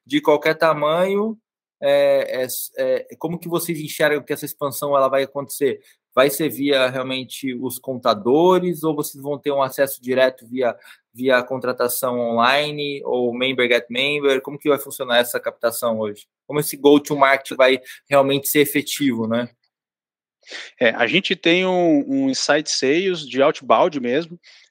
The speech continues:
Speaker 2: então, e, e tá bem ajustado, a gente tá conseguindo crescer rápido com ele também,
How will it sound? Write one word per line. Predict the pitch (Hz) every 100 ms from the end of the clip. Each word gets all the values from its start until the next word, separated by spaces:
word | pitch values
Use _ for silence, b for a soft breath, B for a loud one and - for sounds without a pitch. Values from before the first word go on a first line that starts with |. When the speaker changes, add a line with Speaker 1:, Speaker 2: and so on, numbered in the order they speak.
| -
Speaker 2:
então, | 117 123 131 147 139 127 117 101
e, | 127 123 127
e |
tá | - 131
bem | 123 117 131
ajustado, | 160 143 - 127 123 165 139
a |
gente | 117 135
tá | - 127
conseguindo | 147 - 120 123 151
crescer | - 131 - 135 135
rápido | 117 127 - 139
com | - 131 123
ele | 131
também, | 127 127 113 139